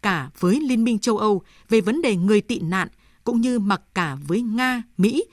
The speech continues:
trong nhiều vấn đề khác liên quan tới an ninh, quân sự và kinh tế.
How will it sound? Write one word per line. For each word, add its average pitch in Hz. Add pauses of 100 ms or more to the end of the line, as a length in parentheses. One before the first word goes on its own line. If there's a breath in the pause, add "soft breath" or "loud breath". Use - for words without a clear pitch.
(260 soft breath)
trong 277
nhiều 202
vấn 185
đề 196
khác 320 (300 soft breath)
liên 233
quan 226
tới 208
an 220
ninh, 226 (160)
quân 269
sự 226 (100)
và 147
kinh 196
tế. 185